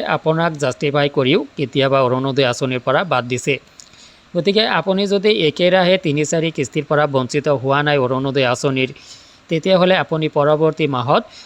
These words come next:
আগষ্ট মাহতো আপুনি অৰুণোদয় আঁচনিৰ ধনখিনি লাভ কৰিব। তো বন্ধুসকল,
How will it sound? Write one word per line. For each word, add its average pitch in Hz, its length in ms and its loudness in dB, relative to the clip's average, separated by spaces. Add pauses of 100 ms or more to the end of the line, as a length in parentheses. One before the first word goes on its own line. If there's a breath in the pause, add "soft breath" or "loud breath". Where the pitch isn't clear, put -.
(120)
আগষ্ট 151 400 0
মাহতো 151 320 -2
আপুনি 143 280 -2
অৰুণোদয় 135 440 -2
আঁচনিৰ 123 360 -4
ধনখিনি 127 420 -6
লাভ 147 220 -2
কৰিব। 120 220 -4 (680 soft breath)
তো - 80 -8
বন্ধুসকল, 220 520 2